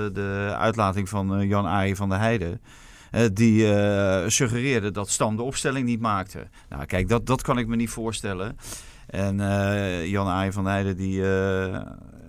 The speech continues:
die blonk ook uit in allerlei, eh, eh, hoe noem je dat, complimenten voor Stam. Hè, zo dat hij niks tegen had. Maar, maar dit is, dit is wel een, een lelijke van onder de gordel.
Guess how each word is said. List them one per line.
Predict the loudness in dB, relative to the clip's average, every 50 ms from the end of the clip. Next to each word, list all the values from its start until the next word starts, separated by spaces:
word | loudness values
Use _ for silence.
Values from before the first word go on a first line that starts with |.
| -16 -14 -8
die | -6 -6 -6
blonk | -2 -2 -2 0 0
ook | 0 0 0
uit | 0 0 0 0 -2
in | -4 -6
allerlei, | -6 -6 -6 -4 -4 -2 -2 -2 -2 -2 0 0 0
eh, | 0 0 0 0 -2 -2 -4 -6 -8 -10 -12 -14 -16 -18 -18 -14
eh, | -10 -8 -6 -4 -4 -4 -4 -4 -4 -4 -4 -4 -4 -4 -4 -4 -6 -6 -6 -8
hoe | -8 -6
noem | -6 -6
je | -4
dat, | -6 -8 -8
complimenten | -4 -2 -2 0 0 -2 0 0 -2 -2 -4 -6
voor | -6 -6 -4
Stam. | -4 -4 -2 -2 -4 -2 -4 -6 -10 -12 -16 -20 -20 -20 -14
Hè, | -8 -6 -4
zo | 0 2 2 4
dat | 4 2 2
hij | 0 0
niks | 2 2 2 0 0
tegen | 0 0 0 2 2
had. | 2 0 2 2
Maar, | 0 0 0 0 0
maar | 0 0 2
dit | 2 2 2 2
is, | 0 -2 -2 -4 -4
dit | -4 -4 -4 -4
is | -4 -4 -2
wel | 0 0 0 0 -2 -2
een, | -4 -4
een | -4 -6 -6 -4 -4 -4 -2 -2
lelijke | 0 0 2 2 0 -2 -4 -6
van | -6 -6 -6 -6 -6 -8 -8
onder | -6 -4 -2 -2 -2
de | -2 -4
gordel. | -4 -4 -4 -4 -2 -4 -4 -6 -8